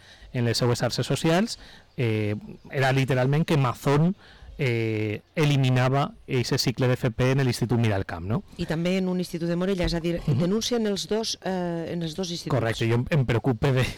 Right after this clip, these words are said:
Speaker 1: de la meua, de la part que em toca, que és la de Vila-real,
Speaker 2: Mhm.
Speaker 1: i el primer que faig és, eh,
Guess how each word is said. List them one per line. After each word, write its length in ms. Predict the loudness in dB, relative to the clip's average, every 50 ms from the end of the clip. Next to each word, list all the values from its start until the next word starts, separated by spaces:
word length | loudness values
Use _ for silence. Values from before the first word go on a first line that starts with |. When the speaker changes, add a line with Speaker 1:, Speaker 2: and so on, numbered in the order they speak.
| -12 -12
Speaker 1:
de 580 | -8 -4 -2 0 2 2 2 2 2 0 0 0
la 140 | -2 -2 -2
meua, 480 | -4 -4 -4 -2 -2 0 0 0 0 0 0
de 80 | -2
la 100 | -2 0
part 160 | 0 -2 -2 0
que 60 | 0
em 80 | 0
toca, 220 | 0 0 0 0 0
que 80 | 0
és 80 | 0 0
la 60 | 0
de 80 | 0 2
Vila-real, 540 | 2 2 2 0 0 2 2 2 0 0 -2 -4
Speaker 2:
Mhm. 240 | -6 -4 -4 -4 -6 -8 -14 -20 -14 -6 -2
Speaker 1:
i 400 | 0 0 2 2 2 2 2 2
el 80 | 2 0
primer 300 | 0 0 0 0 0 -2
que 100 | -2 -2
faig 260 | 0 -2 -2 0 0 2
és, 260 | 2 2 0 -2 -4 -4
eh, 480 | -2 -2 -2 -2 -2 -4 -6 -6 -8